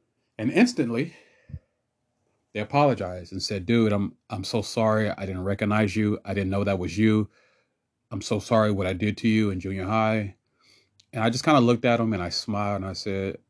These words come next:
"No worries, man. It's, you're fine, dude." You know? But it just, it just goes to show that,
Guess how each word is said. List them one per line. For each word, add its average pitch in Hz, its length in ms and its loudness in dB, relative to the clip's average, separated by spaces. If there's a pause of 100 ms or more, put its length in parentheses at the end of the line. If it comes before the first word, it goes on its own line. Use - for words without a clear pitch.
(120)
"No 113 140 0
worries, 104 300 2
man. 95 400 -10
It's, - 280 -18
you're 107 140 -6
fine, 101 320 -2
dude." 95 220 -4 (640)
You 101 160 -4
know? 95 300 -4 (1120)
But 117 140 0
it 120 140 4
just, 131 460 -2 (1800)
it 117 80 -6
just 139 340 0
goes 135 320 2
to 113 100 -10
show 120 420 2
that, 98 360 -6